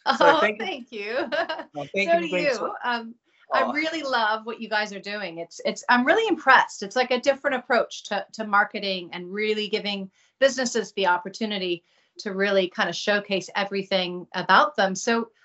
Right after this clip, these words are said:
Speaker 2: I'd love for our listeners and our viewers to get a chance to get to know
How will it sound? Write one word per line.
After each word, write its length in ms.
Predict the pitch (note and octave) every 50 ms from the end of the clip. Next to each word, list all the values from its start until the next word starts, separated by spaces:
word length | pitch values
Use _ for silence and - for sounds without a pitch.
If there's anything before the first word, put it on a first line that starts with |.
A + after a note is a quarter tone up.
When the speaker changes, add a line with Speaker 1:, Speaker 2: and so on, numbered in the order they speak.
| _ _ -
Speaker 2:
I'd 120 | C4+ C4+
love 240 | C4+ E4 G#4+ B4 -
for 140 | - G#4+ G4+
our 200 | C4+ B3+ A#3+ G#3+
listeners 840 | G#3 G#3 A3 A3+ - - - A#3+ A3 G#3 G3+ G3+ G3 G3 G3 G3 - -
and 120 | G3+ G#3+ D4+
our 140 | F#4+ F4+ F4
viewers 520 | - G#3+ F#3 D#3+ D3+ D3+ E3+ G#3+ A3 - _ _ _ _ _ _ _
to 80 | - B3+
get 160 | A#3 C#4+ D#4
a 60 | D#4+
chance 340 | D#4 - B3 A#3 A3 - -
to 80 | -
get 180 | A3+ A3+ A3+ -
to 100 | - A3+
know 320 | G#3+ G#3+ G#3 G3+ G3+ G3+